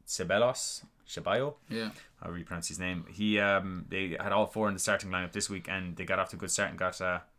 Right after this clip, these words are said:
Speaker 1: two early goals.
Speaker 2: Yeah, the mood in the Arsenal camp, though, is not gonna be too good right now. I mean, they lost last
Speaker 1: Yeah.
Speaker 2: week to Sheffield United. They threw away a two nil lead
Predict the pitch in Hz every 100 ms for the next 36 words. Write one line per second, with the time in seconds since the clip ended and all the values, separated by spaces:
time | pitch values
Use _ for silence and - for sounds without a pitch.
0 | _ - 104 95 95 104 101 - - -
1 | 117 110 104 120 135 165 180 156 143 131
2 | 127 127 113 110 107 104 104 107 110 110
3 | 107 101 - 104 104 104 104 104 98 98
4 | 101 104 104 104 107 113 113 - 110 107
5 | 110 110 107 107 107 110 107 110 107 104
6 | - 117 110 107 - 117 110 110 110 110
7 | 107